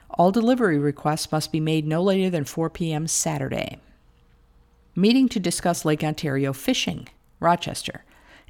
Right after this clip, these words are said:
An upcoming meeting will discuss the state of sport fishing on Lake Ontario.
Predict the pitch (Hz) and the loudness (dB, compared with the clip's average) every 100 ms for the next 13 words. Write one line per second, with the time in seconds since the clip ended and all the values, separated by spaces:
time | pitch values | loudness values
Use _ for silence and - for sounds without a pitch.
0 | - 165 262 262 339 262 214 214 196 143 | -4 2 0 2 2 2 4 4 4 2
1 | 151 160 180 - 247 - - - - 208 | 0 -2 -4 0 0 0 -6 -6 -2 -2
2 | - 202 - - 196 190 - 147 - 143 | -2 -6 -6 -4 -2 -2 -4 -4 -2 -4
3 | - 170 151 147 147 151 - 254 226 127 | -4 -4 -2 -2 -2 -6 -4 -2 -2 -2
4 | - | -6